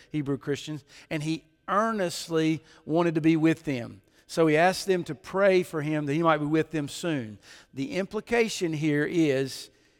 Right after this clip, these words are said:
his affectionate love and desire for the congregation there. Pastors, elders, leaders love the people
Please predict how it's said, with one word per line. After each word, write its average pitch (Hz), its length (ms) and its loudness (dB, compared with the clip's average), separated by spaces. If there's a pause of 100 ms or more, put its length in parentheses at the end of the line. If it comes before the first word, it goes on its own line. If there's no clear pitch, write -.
his 131 240 -6
affectionate 151 720 -4 (280)
love 139 540 2 (260)
and 135 160 -8
desire 127 580 -2
for 123 500 -6 (420)
the - 80 -18
congregation 117 880 -8
there. 107 440 -10 (1300)
Pastors, 180 760 0 (300)
elders, 160 760 0 (800)
leaders 156 920 0 (560)
love 135 720 2 (160)
the 127 100 -8
people 117 680 -6